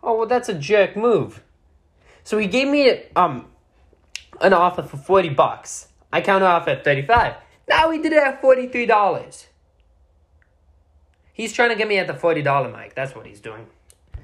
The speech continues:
Um, so that's where you gotta see this seller is sort of weird. Now, that sort of worries me. Now, I'm gonna go to the seller profile.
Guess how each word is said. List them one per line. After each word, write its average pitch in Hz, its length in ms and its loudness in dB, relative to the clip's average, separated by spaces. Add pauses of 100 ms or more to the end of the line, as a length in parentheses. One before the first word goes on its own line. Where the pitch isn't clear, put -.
(640)
Um, 156 260 0
so 175 420 0
that's 233 380 0
where 220 140 2
you 214 140 -4
gotta 185 220 2
see 165 480 -8
this 160 260 -6
seller 143 280 2
is 113 240 -2
sort 123 220 -6
of 104 160 -10
weird. 120 480 -10 (160)
Now, 156 420 0 (460)
that 214 320 2
sort 180 240 2
of 135 240 2 (280)
worries 196 440 0
me. - 100 -20 (300)
Now, 131 200 -2
I'm 131 140 -6
gonna 147 120 -6
go 143 140 -2
to 131 100 -12
the 110 80 -10
seller 117 260 -4
profile. 190 640 2